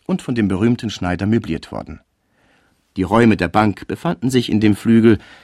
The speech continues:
der ein prachtvolles Zinshaus an der Straßenfront mit dem alten, zwischen Hof und Garten gelegenen Palais verband.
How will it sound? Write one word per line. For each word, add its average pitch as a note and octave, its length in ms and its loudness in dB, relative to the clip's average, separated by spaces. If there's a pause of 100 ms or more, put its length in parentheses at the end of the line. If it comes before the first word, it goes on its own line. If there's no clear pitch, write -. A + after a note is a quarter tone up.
(240)
der A#2 100 2
ein G2+ 140 2
prachtvolles F#2+ 600 -2
Zinshaus G#2 600 -2
an E2+ 100 -4
der F2 100 -2
Straßenfront E2+ 840 -2
mit F#2+ 140 0
dem F#2 140 2
alten, F#2+ 420 2 (400)
zwischen - 340 -2
Hof D3 200 4
und E2+ 200 -6
Garten G#2+ 380 0
gelegenen F2 460 0
Palais G#2+ 300 0
verband. - 540 -12